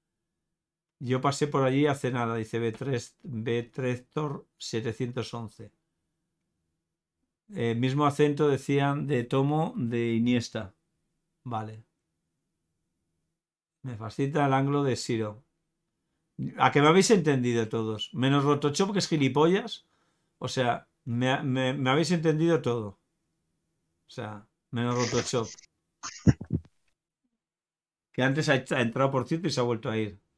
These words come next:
Eh, Tachenko, ¿qué pasa, tío? Vladimir. Tachenko,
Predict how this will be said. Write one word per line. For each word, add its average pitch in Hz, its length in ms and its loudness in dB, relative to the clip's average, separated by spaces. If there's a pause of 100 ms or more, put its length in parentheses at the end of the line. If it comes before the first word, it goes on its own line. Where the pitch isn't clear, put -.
(1400)
Eh, 120 320 0
Tachenko, 165 460 4
¿qué 160 100 6
pasa, 165 320 2
tío? 170 360 2 (1400)
Vladimir. 139 640 4 (2250)
Tachenko, 151 500 6